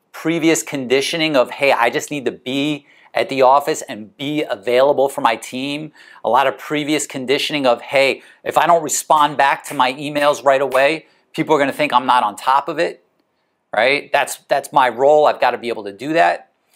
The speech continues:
And I get it, you know, my, my, I was conditioned early on, like, I've gotta be at the office at six thirty every morning to dispatch those trucks. And, like, it took me a long time to break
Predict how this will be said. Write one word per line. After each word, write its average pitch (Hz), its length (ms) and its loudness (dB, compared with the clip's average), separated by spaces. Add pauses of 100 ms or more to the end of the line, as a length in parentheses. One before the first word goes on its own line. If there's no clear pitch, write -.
(320)
And 139 340 0
I 160 160 0
get 208 240 4
it, 95 220 -6
you 120 80 -14
know, 135 160 -4
my, 156 260 2
my, 151 400 0
I 147 120 2
was 180 140 -2
conditioned 143 640 -6
early 131 300 0
on, 131 320 4
like, 101 160 -4
I've 131 160 0
gotta 127 160 2
be 127 180 -8
at 120 80 -4
the 104 140 -4
office 139 420 2
at 127 80 -16
six - 260 -12
thirty 117 280 -2
every 101 180 -6
morning 123 300 -2
to 98 80 -6
dispatch 107 460 -4
those 92 180 -10
trucks. 107 400 0
And, 104 80 -12
like, 101 180 -4
it 123 140 -12
took 170 160 -8
me 131 80 -8
a 113 60 -4
long 120 420 2
time 127 360 -2 (340)
to 107 80 -8
break 117 380 -2